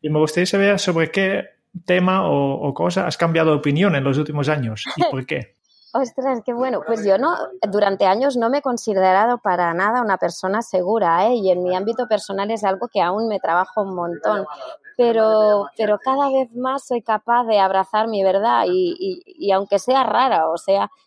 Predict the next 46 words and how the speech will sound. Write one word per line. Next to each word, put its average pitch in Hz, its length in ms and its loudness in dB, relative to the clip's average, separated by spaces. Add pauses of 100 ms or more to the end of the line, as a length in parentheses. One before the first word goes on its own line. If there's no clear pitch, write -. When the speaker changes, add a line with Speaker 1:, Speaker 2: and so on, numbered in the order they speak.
(100)
Speaker 2:
es 233 120 0
la 277 160 4
mía 240 420 0
y - 120 -2
está 240 260 -4
bien 233 300 -2
y 226 80 -2
la 190 120 2
tengo 214 300 -2
por 185 140 2
algo 208 420 2
y - 100 -4
como 180 300 -8
que 175 260 0 (560)
es 220 200 -2
así, 262 520 -2 (140)
mm, 196 480 -2 (160)
forma 285 280 0
parte 247 260 -2
de 196 100 4
mí. 226 240 -2
Si - 220 -6
no 208 120 0
la 247 100 4
abrazo 233 320 2
es - 100 -4
como 190 260 -6
que 185 140 -4
no 233 120 -2
me 196 140 -2
abrazo 170 360 -2
a 156 60 -4
mí, 214 200 -4
¿no? 185 140 -8 (520)
Speaker 1:
Ujú. 147 520 -4
Speaker 2:
Perdona 269 500 2
porque 247 320 0
no, 247 160 0
no 269 140 2
sé 302 140 -2
si 262 160 -2
iba 247 200 2
por 226 120 0
aquí 214 200 -2
la 226 100 2
pregunta. 170 640 -2